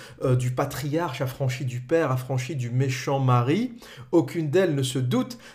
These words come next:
qu'elles se sont affranchies de tous ces hommes-là pour se soumettre au lobby du tabac et au grand capital. Et aujourd'hui, si j'étais un grand industriel moi-même, si j'étais un grand industriel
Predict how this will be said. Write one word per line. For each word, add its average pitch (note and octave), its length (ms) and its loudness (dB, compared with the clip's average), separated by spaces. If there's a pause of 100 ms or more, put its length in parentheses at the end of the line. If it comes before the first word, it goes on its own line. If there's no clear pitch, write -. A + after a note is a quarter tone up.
qu'elles D#3 220 4
se D#3 140 2
sont C#3 320 -2
affranchies E3+ 760 -2
de A#2+ 100 -2
tous C#3 200 -6
ces A#2+ 240 -2
hommes-là A#2 400 -2 (260)
pour D3+ 220 -6
se D#3 140 -2
soumettre A3 840 0 (220)
au C#3 100 4
lobby D#3 460 2
du B2+ 180 -4
tabac C#3 480 2 (220)
et C#3 100 2
au C3 100 4
grand C3 360 2
capital. C3 640 -4 (880)
Et D#3+ 60 6
aujourd'hui, F3 460 6
si D3 100 -2
j'étais C3+ 280 4
un B2 120 6
grand B2 320 4
industriel B2 840 2
moi-même, A2+ 600 2
si - 200 -4
j'étais C#3+ 540 4
un A#2 100 2
grand B2 320 0
industriel B2+ 800 0